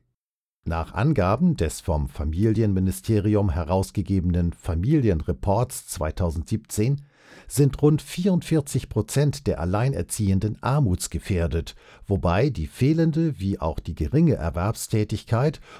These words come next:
und die Erwerbstätigkeit zu Niedriglöhnen eine maßgebliche Rolle spielen.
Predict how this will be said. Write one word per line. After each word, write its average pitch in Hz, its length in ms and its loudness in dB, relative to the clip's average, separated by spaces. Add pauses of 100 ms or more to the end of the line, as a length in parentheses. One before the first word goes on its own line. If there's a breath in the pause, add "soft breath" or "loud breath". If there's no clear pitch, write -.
und 139 400 2
die - 80 -2
Erwerbstätigkeit 90 1080 -2
zu - 160 -4
Niedriglöhnen 95 880 0
eine 131 200 0
maßgebliche 113 720 -2
Rolle 87 300 -2
spielen. - 460 -8